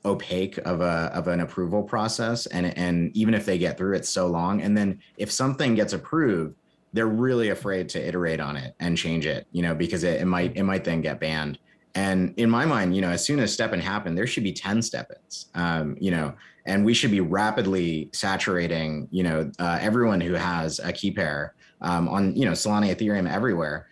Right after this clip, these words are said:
uh, with these applications that get product market fit and learn to grow in that way. So we can then figure out how to make them, you know, really sustainable and, and deliver more value through those, those models.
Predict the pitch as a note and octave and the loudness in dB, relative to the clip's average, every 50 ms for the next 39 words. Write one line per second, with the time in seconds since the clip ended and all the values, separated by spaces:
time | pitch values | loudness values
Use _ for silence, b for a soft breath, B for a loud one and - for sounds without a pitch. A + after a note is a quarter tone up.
0 | b b b - - E2+ F2 F2 E2+ F2+ G#2 F#2+ G2+ F#2 G2 F#2+ F#2 - F#2 E2+ | b b b -6 -2 -2 0 0 2 0 2 2 2 0 0 0 -2 -2 -4 -2
1 | F#2+ F#2 F#2 - G2+ F2+ D2+ F2 F#2 - D#2 - - F2+ F2 F2 D#2+ E2 F2 G#2 | 0 0 0 0 0 -2 -2 -2 -2 -2 -4 -4 -4 -4 -2 -2 0 0 0 0
2 | G#2 - D#2 - - F2 D#2 C2+ E2+ F2 F2 F2+ F2+ F2 E2+ F#2 E2 E2 F2 F2+ | -2 -2 -4 0 0 0 2 2 0 0 2 2 0 0 -2 -2 -2 0 0 2
3 | G2+ A2+ G#2+ F2+ D#2+ D2 C#2 E2+ E2 E2 E2 - G#2 G2 G2+ G#2 A2 G#2 G2 A2 | 2 2 2 2 0 0 -2 -2 0 0 -2 -2 -2 0 0 0 0 2 2 2
4 | A2+ A2 - A2+ G2 G2 F#2 F2+ F2 - - F#2 F2+ F2+ F2+ F2 E2+ E2 - - | 2 2 2 0 2 2 2 0 0 -2 -4 -4 -2 -2 0 0 -2 -2 -2 -2
5 | G2 F2 D2 - F2 E2 E2 D#2+ D#2+ D#2+ - E2 F2 E2+ E2 F2 F2 E2+ D#2+ - | -2 -2 -2 -2 -2 -2 0 0 0 0 0 0 0 0 0 0 0 0 -2 -2
6 | - - - B2+ C#3 C3+ B2 G#2 G2 F#2+ F2+ E2+ E2 D#2 - D#2+ E2 E2 F2 F2 | -4 -2 0 2 2 4 4 4 4 4 4 2 2 0 -2 -2 -2 -2 0 -2
7 | F2+ E2 F2 D#2+ F2 F#2 F#2 F#2+ F#2+ F2 E2+ D#2+ E2 D#2 D#2+ D#2 - - D2+ D#2 | -2 -2 0 0 0 0 2 0 0 0 0 -2 -2 -2 -4 -6 -8 -6 -6 -4
8 | D2 C#2+ - - - E2+ D#2+ D2 - E2+ D#2+ E2 F2 D2+ C2+ C2+ C2+ - | -4 -4 -6 -6 -4 -4 -4 -4 -2 -2 -2 0 -2 -2 -4 -6 -10 -14